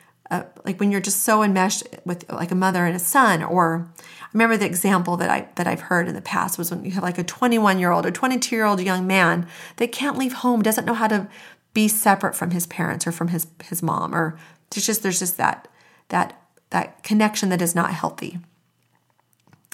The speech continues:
So how do we repair, repair an emotional boundary?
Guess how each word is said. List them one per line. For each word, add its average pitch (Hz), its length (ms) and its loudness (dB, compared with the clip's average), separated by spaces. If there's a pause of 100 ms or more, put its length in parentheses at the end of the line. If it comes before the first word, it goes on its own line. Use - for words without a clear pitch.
(320)
So - 160 -2
how 262 200 4
do 381 120 6
we 339 60 8 (100)
repair, - 540 -4
repair 190 500 2
an 175 120 2
emotional 165 440 0
boundary? - 480 -6